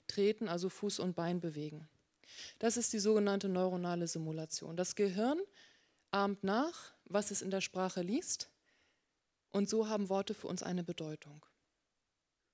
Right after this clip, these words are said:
Wenn wir lesen, „Tom greift nach der Gabel“, dann sind die Bereiche aktiv, die mit Handbewegung zu tun haben.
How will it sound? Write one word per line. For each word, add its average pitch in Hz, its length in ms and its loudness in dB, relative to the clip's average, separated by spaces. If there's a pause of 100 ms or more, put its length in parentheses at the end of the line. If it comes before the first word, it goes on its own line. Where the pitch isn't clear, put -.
(600)
Wenn 196 160 2
wir 214 100 6
lesen, 208 400 6
„Tom 202 240 4
greift 196 340 4
nach 202 160 0
der 190 140 0
Gabel“, 254 340 2
dann 240 160 4
sind 220 200 2
die 220 60 -2
Bereiche 208 420 4
aktiv, 196 340 -2
die 214 80 0
mit 214 160 0
Handbewegung 156 640 -4
zu - 140 -14
tun 170 300 -12
haben. 180 120 -18